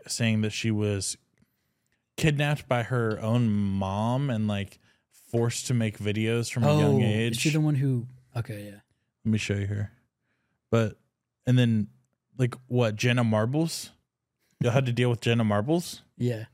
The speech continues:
Speaker 1: Boo-hoo. We have to
Speaker 2: Well,
Speaker 1: listen.
Speaker 2: Jenna Marbles is millennial.
Speaker 1: We have to listen to, yeah, I know, but she was making content for children.
Speaker 2: Oh, yeah.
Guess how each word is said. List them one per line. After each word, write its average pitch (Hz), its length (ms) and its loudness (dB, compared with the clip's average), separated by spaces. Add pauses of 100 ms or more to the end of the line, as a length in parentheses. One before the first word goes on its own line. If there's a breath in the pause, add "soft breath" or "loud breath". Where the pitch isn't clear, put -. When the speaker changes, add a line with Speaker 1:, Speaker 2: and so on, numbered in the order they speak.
(540)
Speaker 1:
Boo-hoo. 123 600 4 (400)
We 123 120 4
have 127 120 4
to 143 100 2
Speaker 2:
Well, 131 60 4
Speaker 1:
listen. 127 160 4
Speaker 2:
Jenna 175 80 6
Marbles 151 340 2
is 120 180 -2
millennial. 113 260 -6
Speaker 1:
We 127 60 2
have 127 100 2
to 147 80 0
listen 139 360 0
to, 120 260 -2
yeah, 120 200 0
I 107 120 0
know, 110 200 2
but 104 160 -4
she - 100 -2
was 113 140 -2
making 98 240 -2
content 95 380 -8
for - 80 -14
children. 107 420 -12 (380)
Speaker 2:
Oh, 123 60 -4
yeah. 104 180 -6